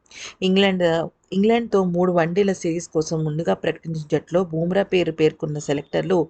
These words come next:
అతని ఫిట్నెస్ సాధిస్తే కానీ చివరి మ్యాచ్ ఆడతాడన్న విషయాన్ని చెప్పారు. అయితే ఇక ఇప్పుడు అతని పేరును తొలగించారు.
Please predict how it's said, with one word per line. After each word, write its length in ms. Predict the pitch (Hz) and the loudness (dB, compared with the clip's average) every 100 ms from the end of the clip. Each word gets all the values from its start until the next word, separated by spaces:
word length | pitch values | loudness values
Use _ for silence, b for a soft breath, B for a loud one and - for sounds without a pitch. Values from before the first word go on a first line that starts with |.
| B B B | B B B
అతని 280 | 170 160 202 | -4 -2 -4
ఫిట్నెస్ 500 | 196 190 - 214 233 | -6 -8 -6 -4 -2
సాధిస్తే 500 | 190 165 190 202 220 | 0 0 0 -2 -2
కానీ 400 | 214 165 156 156 | -2 -2 -2 -4
చివరి 380 | 156 - 175 190 | -4 -2 -2 0
మ్యాచ్ 260 | 190 185 - | 0 -2 -2
ఆడతాడన్న 500 | 160 160 - 165 156 | -2 -2 -2 -4 -4
విషయాన్ని 520 | 143 143 - 190 175 156 - | -6 -6 -4 -4 -4 -6 -6
చెప్పారు. 300 | 139 143 139 _ b b b b b - | -4 -4 -6 _ b b b b b -2
అయితే 460 | 185 185 170 165 - | -2 -2 -4 -4 -8
ఇక 140 | 185 | -2
ఇప్పుడు 480 | 175 165 160 180 160 - | 0 0 -2 -2 0 0
అతని 300 | 160 175 170 | -2 -4 -4
పేరును 380 | 170 175 170 | -2 -2 -2
తొలగించారు. 640 | 190 208 151 147 - - | 0 0 0 -12 -14 -14